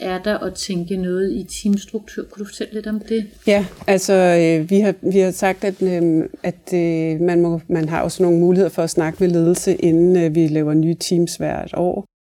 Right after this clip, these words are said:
Speaker 2: Og der må man komme med input, og der kan vi se, at folk, øh, de melder ikke tilbage i forhold til faglige ting. Der er ingen, der siger, "Jeg vil gerne være i team med en, der også har biologi," eller, "Vi mangler en, der har kristendom i vores team."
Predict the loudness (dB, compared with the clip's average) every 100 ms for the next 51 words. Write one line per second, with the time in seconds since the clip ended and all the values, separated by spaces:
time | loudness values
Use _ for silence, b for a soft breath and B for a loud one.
0 | _ _ -2 2 2 2 0 0 0 0
1 | 2 0 0 0 0 -2 -4 -4 -2 -2
2 | -2 2 2 2 -4 -2 0 0 -4 -4
3 | 0 2 2 2 0 2 4 4 2 0
4 | -2 -6 -2 0 0 -2 -4 -4 -6 -4
5 | -2 -2 0 0 0 0 0 -2 -2 -4
6 | -4 2 4 4 2 0 0 2 2 0
7 | 0 0 0 -2 -2 0 2 2 0 -2
8 | -4 -4 -6 -2 -2 -2 -4 -6 -6 -6
9 | -2 0 0 -4 -14 _ _ 2 4 4
10 | 4 4 4 2 -2 -4 -2 -4 -2 -2
11 | -2 -2 -4 -6 -4 -2